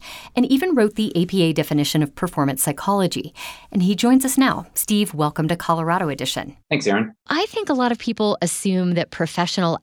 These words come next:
Speaker 1: athletes are these kind of superhuman beings who are unfazed by anything, but that's not the case, of course.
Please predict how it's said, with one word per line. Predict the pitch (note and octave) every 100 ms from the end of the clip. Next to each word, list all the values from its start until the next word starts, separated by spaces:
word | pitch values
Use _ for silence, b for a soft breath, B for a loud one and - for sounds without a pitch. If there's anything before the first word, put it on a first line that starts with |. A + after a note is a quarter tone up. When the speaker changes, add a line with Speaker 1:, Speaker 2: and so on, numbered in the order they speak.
| -
Speaker 1:
athletes | D3 D3+ E3 D#3 -
are | E3+ D#3
these | D#3+ D#3 -
kind | - A3+ A#3+
of | F3+ -
superhuman | - C4 C4 B3 - G#3+ G#3 G3
beings | D#3+ F3 F3 F3 E3+ - B B B
who | G#3 E3+
are | D3 C#3+
unfazed | A3 B3 B3 G#3+ G3+ F3+
by | - D3+ D#3 D#3
anything, | F#3+ F3 D3 B2+ - B B
but | G3+ - _
that's | - G3 G3+
not | G3+ F3
the | F3+
case, | D#3+ C#3+
of | C3
course. | - C#3 -